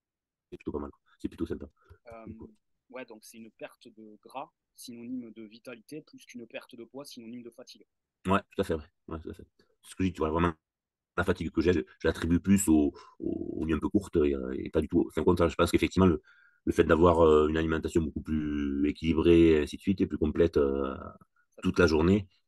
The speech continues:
Speaker 1: fait que j'ai de l'énergie, ouais.
Speaker 2: permet de tenir, ouais, ton rythme, euh, effréné en ce moment.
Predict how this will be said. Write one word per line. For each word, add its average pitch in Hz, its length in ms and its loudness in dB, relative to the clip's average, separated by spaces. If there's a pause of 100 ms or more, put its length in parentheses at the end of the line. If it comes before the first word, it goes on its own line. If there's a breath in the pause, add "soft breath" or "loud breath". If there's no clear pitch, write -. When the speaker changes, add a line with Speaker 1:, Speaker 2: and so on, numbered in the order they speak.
(160)
Speaker 1:
fait 95 120 8
que 90 140 6
j'ai 80 160 6
de 80 80 6
l'énergie, 80 420 0
ouais. 67 80 -6 (580)
Speaker 2:
permet 117 200 -20
de 113 80 -20
tenir, 113 320 -20
ouais, 107 120 -16
ton 107 120 -20
rythme, 117 280 -20
euh, 107 200 -20 (400)
effréné 127 420 -16
en 123 80 -16
ce 120 140 -20
moment. 107 180 -20